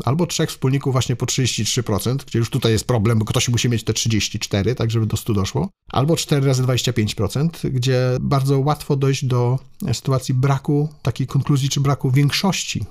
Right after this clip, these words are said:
Tak? Czyli w przypadku, jeśli mamy cztery razy dwadzieścia pięć procent, to de facto nawet dwie osoby, jak się dogadają, to nadal nie przegłosują tych dwóch pozostałych, gdyby trzeba było głosowaniem jakby przepychać jakieś, jakieś decyzje. Co oznacza, że de facto trzy osoby muszą się porozumieć,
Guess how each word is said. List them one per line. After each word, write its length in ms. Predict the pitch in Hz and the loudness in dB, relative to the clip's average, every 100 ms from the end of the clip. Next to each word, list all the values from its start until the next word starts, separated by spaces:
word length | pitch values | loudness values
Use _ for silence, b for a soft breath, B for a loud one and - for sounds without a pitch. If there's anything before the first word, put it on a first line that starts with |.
| - | -4
Tak? 160 | 135 | -4
Czyli 160 | - 131 | -2 -2
w 40 | |
przypadku, 400 | - 139 165 - | -2 -2 -2 0
jeśli 200 | 151 - | 0 2
mamy 200 | 139 139 | 0 0
cztery 280 | 131 - 165 | -2 -2 0
razy 140 | 139 127 | 0 0
dwadzieścia 300 | 127 - 123 | 0 -2 -2
pięć 180 | 110 | -2
procent, 440 | - 107 170 226 - _ - | -2 -2 -2 -4 -6 _ -4
to 100 | 156 | 0
de 80 | 143 | 0
facto 260 | 175 - | 0 2
nawet 220 | 165 165 | 2 2
dwie 180 | 175 180 | 4 2
osoby, 240 | 160 254 147 | 4 2 2
jak 100 | - | 2
się 100 | 123 | -2
dogadają, 520 | 120 117 113 170 208 | 0 2 2 2 0
to 140 | - | 0
nadal 220 | 143 160 | 2 4
nie 100 | 185 | 2
przegłosują 460 | 180 151 147 143 160 | 2 0 0 2 2
tych 140 | 160 | 4
dwóch 160 | 139 147 | 2 2
pozostałych, 600 | 156 139 - 92 104 - 139 | 2 0 0 -2 -2 -4 -2
gdyby 380 | 117 120 127 127 - - - | 0 2 0 -2 -4 -4 -2
trzeba 200 | 127 113 | 0 2
było 160 | 120 | 2
głosowaniem 540 | 117 113 123 120 107 107 | 0 0 2 4 4 4
jakby 200 | 101 107 | 2 0
przepychać 440 | 123 110 110 - | -2 -2 -2 -2
jakieś, 420 | - 107 - - | -2 -4 -6 -2
jakieś 360 | 107 98 101 107 | 0 0 0 0
decyzje. 420 | 107 92 92 - - _ - | 0 0 -2 -4 -8 _ -2
Co 120 | 156 | 2
oznacza, 300 | 147 151 180 | 2 2 2
że 100 | 156 | 2
de 80 | 147 | 2
facto 360 | 156 - 175 170 - | -2 0 -2 -2 -8
trzy 260 | - 226 180 | -4 2 2
osoby 260 | - 117 | 2 2
muszą 240 | 113 110 117 | 2 0 -2
się 120 | 110 | -2
porozumieć, 600 | 117 107 101 98 - | -2 0 0 -2 -4